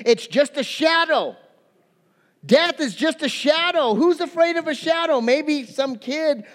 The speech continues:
when they see it, but most of us realize that's just a shadow. It's nothing. And the Bible tells us it's just a shadow. It has no sting. And if you continue on Corinthians fifteen, you will see that it says death has lost its sting. When Jesus comes into your life,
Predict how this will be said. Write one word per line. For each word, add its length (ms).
when 180
they 100
see 300
it, 100
but 160
most 320
of 140
us 220
realize 440
that's 220
just 220
a 40
shadow. 420
It's 160
nothing. 500
And 220
the 60
Bible 420
tells 320
us 140
it's 160
just 200
a 60
shadow. 400
It 120
has 320
no 260
sting. 400
And 80
if 100
you 120
continue 600
on 240
Corinthians 600
fifteen, 480
you 100
will 140
see 400
that 140
it 100
says 220
death 320
has 200
lost 460
its 160
sting. 480
When 160
Jesus 580
comes 320
into 220
your 320
life, 440